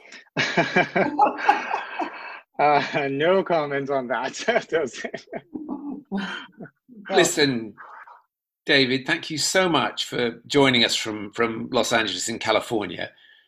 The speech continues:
Speaker 2: speaking to us here in, um, Fairfield House, Bath, former home of His Imperial Majesty Haile Selassie. I have to say, if ever you're able to make it to the U K, I think you'll feel very much at home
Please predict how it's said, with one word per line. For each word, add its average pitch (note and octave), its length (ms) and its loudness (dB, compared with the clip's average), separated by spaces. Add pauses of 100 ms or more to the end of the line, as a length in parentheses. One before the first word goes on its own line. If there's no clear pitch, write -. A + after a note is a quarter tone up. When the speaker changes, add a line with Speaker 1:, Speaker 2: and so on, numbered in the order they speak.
(100)
Speaker 2:
speaking A#2 460 0
to A#2+ 140 0
us - 200 2
here A#2 400 6
in, A2 320 -2
um, G#2+ 360 -2
Fairfield A#2 400 2
House, A2 300 -2
Bath, G2 460 0 (520)
former B2 260 2
home A2+ 160 0
of A2 100 -2
His G#2+ 100 -6
Imperial A#2 320 4
Majesty G#2+ 340 0
Haile G2 260 -2
Selassie. G2+ 580 -4 (420)
I D#3+ 60 4
have G#3 140 4
to G3+ 60 0
say, E3 480 4 (120)
if D#3 160 6
ever F#3 200 6
you're F3 300 8
able C#3 460 6 (100)
to B2 400 4
make C3 300 4
it B2+ 100 0
to - 180 -10
the B2 100 4
U A#2 140 4
K, G2+ 480 2
I A#2+ 120 2
think C#3+ 260 0
you'll C3 180 6
feel B2+ 320 4
very C#3 380 6
much B2+ 300 2
at - 100 -10
home F2 200 -6